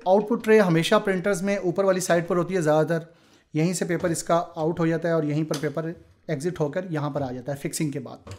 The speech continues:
अब मैं आपको बताता हूँ इसके प्रिंटिंग पाथ के बारे में। जब यहाँ से आप प्रिंटर ओपन करते हैं तो यहाँ पर एक कार्ट्रिज,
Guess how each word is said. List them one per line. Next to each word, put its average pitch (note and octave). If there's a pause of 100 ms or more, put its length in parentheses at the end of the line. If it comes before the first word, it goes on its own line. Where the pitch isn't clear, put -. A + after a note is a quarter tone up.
(140)
अब G#3+
मैं B3+
आपको B3
बताता A3+
हूँ A#3
इसके A#3
प्रिंटिंग F3
पाथ D3+
के D3+
बारे B2
में। B2 (2000)
जब F#3
यहाँ G3+
से G#3+
आप -
प्रिंटर G3
ओपन A3
करते G3+
हैं G3+
तो G#3
यहाँ F3+
पर G3+
एक G3+
कार्ट्रिज, F3+